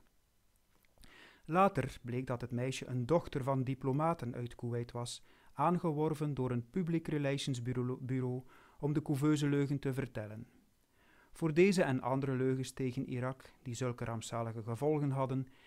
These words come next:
incasseerde het agentschap in totaal tien miljoen dollar.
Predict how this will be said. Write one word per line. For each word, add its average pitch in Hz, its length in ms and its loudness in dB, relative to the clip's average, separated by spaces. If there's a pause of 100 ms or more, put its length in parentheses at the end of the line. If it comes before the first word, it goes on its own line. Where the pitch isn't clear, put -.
(140)
incasseerde 135 640 0
het 143 160 0
agentschap 135 600 -2
in 123 100 0
totaal 127 560 -2
tien 160 200 -2
miljoen 143 420 -2
dollar. 117 480 -4